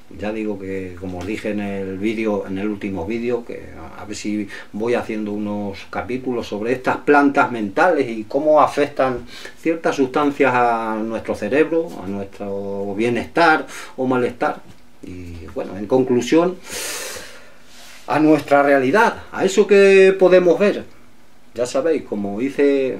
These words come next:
en aquel experimento de las vibraciones, esas experiencias o esas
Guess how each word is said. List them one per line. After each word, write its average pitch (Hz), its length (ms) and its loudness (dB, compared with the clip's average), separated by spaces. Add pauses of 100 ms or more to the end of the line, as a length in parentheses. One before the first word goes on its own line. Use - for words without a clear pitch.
en 110 140 -8
aquel 127 240 -2
experimento 113 680 -6
de 107 580 -2
las 107 180 -4
vibraciones, 110 680 -4
esas 104 260 -8
experiencias 104 640 -8
o 107 100 -8
esas 104 580 -10